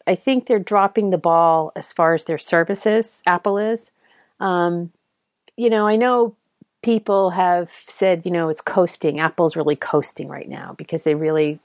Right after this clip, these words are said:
they're not really innovating anything. They're just kind of revamping the phone. But how much more can you do with the phone? And how much more really can you do with an iPad? I mean, seriously, um, it's, unless that you want them to, you know, drive your car or something, there's really <laughs> not more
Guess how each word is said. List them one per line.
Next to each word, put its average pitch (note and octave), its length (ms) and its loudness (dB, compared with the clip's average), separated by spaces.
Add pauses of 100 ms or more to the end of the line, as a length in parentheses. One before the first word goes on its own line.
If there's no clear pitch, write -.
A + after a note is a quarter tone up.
they're D#3+ 120 -4
not D#3 280 -4
really D#3 360 -4
innovating C#3+ 520 -2
anything. C#3+ 600 -4
They're E3 100 4
just - 200 -6
kind E3 140 -2
of D3 80 -2
revamping D3+ 560 0
the D#3 60 -2
phone. D#3+ 260 0
But E3+ 220 -2 (300)
how G4 180 0
much A#4 220 0
more C#4+ 180 4
can A3 160 0
you F#3+ 80 4
do G3+ 140 2
with G3 80 2
the C#3 80 -6
phone? C3 400 -4 (120)
And G3+ 140 -4
how B3+ 140 0
much C4+ 200 -2
more A3+ 240 2
really F#3 240 0
can F3+ 180 -6
you F3 80 -4
do F3 140 0
with E3+ 120 0
an D#3+ 60 -6
iPad? E3 520 -4
I E3 60 -4
mean, F3 220 -4
seriously, G#3+ 640 0 (680)
um, F3 400 0 (220)
it's, - 520 -8
unless A#3 320 2 (100)
that A3+ 180 0
you G#3 120 2
want G#3+ 260 2
them G#3 160 4
to, - 360 -2
you F#3+ 120 2
know, E3 160 0
drive F3 360 0
your D#3 80 -4
car A#3+ 320 0
or F3+ 60 2
something, F#3 380 -4
there's F#3+ 340 -4
really A#3 360 0
<laughs> A3 140 2
not A3+ 160 -2
more C4 300 2